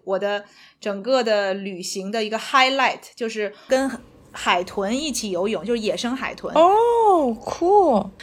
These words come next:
Speaker 1: 这个很有意思。
Speaker 2: 它不会咬你吗？
Speaker 1: 不会，这种海豚它叫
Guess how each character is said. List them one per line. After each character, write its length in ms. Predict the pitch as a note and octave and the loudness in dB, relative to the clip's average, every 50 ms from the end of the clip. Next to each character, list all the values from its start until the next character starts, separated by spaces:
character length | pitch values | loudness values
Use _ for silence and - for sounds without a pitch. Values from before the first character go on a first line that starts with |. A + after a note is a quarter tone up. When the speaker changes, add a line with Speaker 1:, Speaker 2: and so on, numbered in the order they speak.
| - - | -10 -6
Speaker 1:
这 100 | - C#4+ | -4 -4
个 80 | A#3 A#3+ | -2 0
很 140 | - C#4+ | 0 2
有 160 | C#4+ C#4+ A#3+ G3 | 2 2 0 0
意 80 | B3 | 4
思。 20 | C4+ | 4
Speaker 2:
它 80 | A#3+ | 4
不 120 | A#3 E4+ F4+ | 6 6 6
会 120 | E4 C#4 | 6 6
咬 240 | A#3+ G3 D#3+ F3+ A3+ | 8 8 6 6 4
你 140 | C4+ C4 G#3 | 2 0 2
吗？ 280 | F3 E3 E3 E3+ F#3+ - | 4 4 4 2 0 -4
Speaker 1:
不 80 | - G3+ | -6 -6
会， 180 | G3 A3 G3 G#3 - - - - - - - - - - | -4 -2 -4 -4 -4 -8 -14 -18 -20 -20 -20 -20 -20 -10
这 180 | - - D#4+ C4+ | -4 -2 -2 -2
种 200 | A3+ G#3 E3+ G#3 | -2 -2 -4 -6
海 200 | - G#3 C#3+ D#3 | -6 -6 -8 -8
豚 240 | - - D#3 D#3+ - - - - - - - | -8 -10 -12 -12 -12 -16 -20 -20 -20 -20 -12
它 220 | - - A#3 A#3 A#3 | -4 0 0 0 0
叫 640 | A3+ A#3+ A#3 G#3+ G3+ F#3+ F#3 F3 E3 E3 - - | 0 0 0 2 2 2 2 0 0 -2 -6 -8